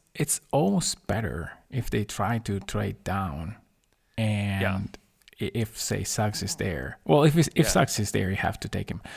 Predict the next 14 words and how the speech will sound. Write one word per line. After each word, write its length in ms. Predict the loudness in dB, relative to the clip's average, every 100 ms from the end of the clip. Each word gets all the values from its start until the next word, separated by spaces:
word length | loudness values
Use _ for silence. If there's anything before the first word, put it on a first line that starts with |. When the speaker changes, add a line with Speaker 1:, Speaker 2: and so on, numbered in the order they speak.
| -14 -4
Speaker 2:
Have 640 | 4 6 6 6 6 4 4
to. 80 | 0
Speaker 1:
Um, 100 | -4 -14 _ _ _ _ 0
but, 240 | 0 0 -4 -20 -20 _ _ _ _ _ _
like, 340 | -4 -4 -6 -20 _ _ _ _ 0
an 100 | 4
Orlando 340 | 4 4 2
team 280 | 2 2 2
that 120 | 2 0
drafts 460 | 0 0 -2 -12 -14 -4
Giddey 460 | -2 0 0 -2 -4
and, 600 | -2 0 0 -2 -4 -6 -18 _ _ _ _ _ _ _ _ _ -20 _ -12 _
and 180 | 0 2
Moody 460 | 4 2 0 -4